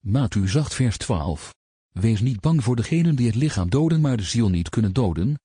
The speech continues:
wees liever bang voor God, die zowel lichaam als ziel kan vernietigen in de hel.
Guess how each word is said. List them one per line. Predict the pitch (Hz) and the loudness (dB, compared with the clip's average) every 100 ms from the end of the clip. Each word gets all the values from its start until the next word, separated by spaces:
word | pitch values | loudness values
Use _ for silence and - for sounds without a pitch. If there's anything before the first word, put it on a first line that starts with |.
| _ | _
wees | - 107 110 | -2 0 2
liever | 117 143 123 | 0 0 0
bang | 104 156 | 0 0
voor | 95 95 | 0 0
God, | 113 90 - - _ | 0 -2 -4 -16 _
die | _ 143 | _ 0
zowel | 123 117 113 | 2 2 2
lichaam | 135 - 82 90 | 2 0 -2 -2
als | 104 - | -2 -4
ziel | - 117 | 0 0
kan | - 147 | 0 -2
vernietigen | 110 127 117 113 117 110 | 0 0 0 -2 0 0
in | 131 | 0
de | 120 | 0
hel. | 110 98 58 | 0 -2 -6